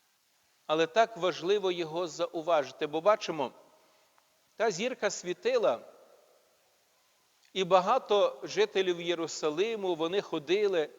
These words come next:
можливо, навіть спостерігали зорі. Але тільки ті, які пильно і часто вдивлялися у зоряне небо, побачили,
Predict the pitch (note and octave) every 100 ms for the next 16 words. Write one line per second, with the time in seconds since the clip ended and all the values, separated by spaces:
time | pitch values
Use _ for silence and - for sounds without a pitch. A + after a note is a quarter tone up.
0 | - F3+ F3+ D4 B3 G#3 A3 G#3 - -
1 | E3+ - F3 E3 D3+ E3 D#3 C3+ C#3+ C3+
2 | A2 - _ _ _ _ _ _ _ _
3 | D#3+ E3 D#3+ - A#3 F#3+ G3 - - A#3+
4 | B3+ D3 - _ _ _ _ _ _ _
5 | _ _ _ _ _ D3 D#3+ D#3+ F#3+ A3
6 | G#3+ F3+ C#3 - _ - A3 E4+ A3 F#3+
7 | F3+ - F3 - B3+ A3 - - D#3+ C#3
8 | D3 D3 E3+ F#3 D#3+ - D#3 D3 C#3 D#3
9 | C#3+ D3+ D3 E3+ G#3 F3 E3 - - _
10 | _ _ _ _ _ D#3 D3 F#3 G3 -
11 | F3+ E3